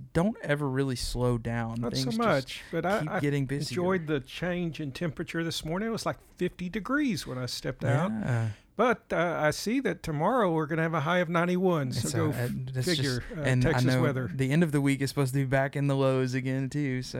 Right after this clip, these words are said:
Speaker 2: It
Speaker 1: who, who
Speaker 2: is
Speaker 1: knows? What can we expect?
Speaker 2: unpredictable.
Speaker 1: Um, well, church, uh, we had a, an awesome weekend, uh, despite, uh, some of the power outages that we faced Saturday.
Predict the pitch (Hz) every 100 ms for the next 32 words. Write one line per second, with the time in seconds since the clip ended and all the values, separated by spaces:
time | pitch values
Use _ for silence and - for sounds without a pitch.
0 | 123 123 123 143 - 135 123 147 160 156
1 | 120 - 139 143 156 147 139 - 127 120
2 | - 156 151 165 139 - 120 113 - -
3 | 131 127 120 120 - 131 135 127 - 165
4 | 156 - - 135 127 123 131 139 143 131
5 | - 131 127 143 - 139 127 135 131 123
6 | 123 123 127 120 117 117 120 - 131 131
7 | 127 127 120 - 131 120 - 160 196 156
8 | 156 151 151 131 135 127 135 131 - -
9 | 151 131 123 135